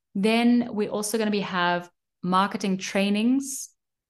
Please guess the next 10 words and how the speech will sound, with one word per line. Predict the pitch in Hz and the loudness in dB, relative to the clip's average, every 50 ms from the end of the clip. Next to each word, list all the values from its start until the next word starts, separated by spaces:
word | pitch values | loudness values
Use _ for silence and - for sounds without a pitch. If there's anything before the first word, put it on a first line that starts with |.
| _ - - | _ -4 -2
like, | 185 175 156 165 156 | -2 -2 -2 -4 -2
very | 202 185 185 185 190 196 202 202 202 202 - | 2 2 4 4 4 2 2 0 -4 -6 -6
specific | - - - 202 196 - 190 196 190 185 | -8 -6 -4 -4 -4 -4 -4 -4 -4 -4
marketing | 185 170 170 175 - - 175 170 165 | -2 -2 -4 -4 -4 -8 -8 -8 -8
trainings. | - - 165 170 170 185 202 226 233 226 - - | -6 -6 -6 -6 -4 -4 -4 -6 -6 -6 -8 -6
So | - 202 185 | -2 0 0
it | 180 180 | 0 0
might | 185 175 175 180 180 | 0 0 -2 -2 -2
be, | 196 180 | -4 -2
like, | 175 170 170 170 - - | 0 0 0 -2 -4 -8